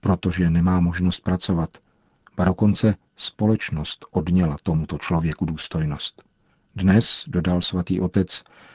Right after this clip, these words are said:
by nám prospělo poslechnout si znovu hlas, kterým se Bůh obrátil ke Kainovi slovy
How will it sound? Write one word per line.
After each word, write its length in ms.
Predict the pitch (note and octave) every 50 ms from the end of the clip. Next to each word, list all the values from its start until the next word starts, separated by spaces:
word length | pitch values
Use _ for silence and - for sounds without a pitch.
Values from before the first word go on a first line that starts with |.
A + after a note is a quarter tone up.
| - _ -
by 100 | G2+ G2
nám 240 | G2+ G2+ G#2 G2
prospělo 580 | F2 - - G#2 - - - - A#2 A2+ A#2 A2+
poslechnout 680 | - - A2+ G#2 - - A#2 G#2+ - A#2 A2+ A2 G2+
si 120 | - - G#2+
znovu 340 | F#2+ G2 G#2 G#2+ G2+ F#2+
hlas, 440 | E2 - F2 F2 F2 - - - - _ - _
kterým 360 | - - - F2+ F2+ F2+ F2
se 160 | - - F2
Bůh 280 | D#2+ F2+ F#2 F2+ - -
obrátil 560 | - F2 F2+ F#2 F#2 F2 F2 - G2+ F2 E2
ke 160 | - - F2
Kainovi 460 | - - F2+ F2+ F2 F2 F2 E2+ F2
slovy 420 | - - - E2+ E2+ E2 F2 E2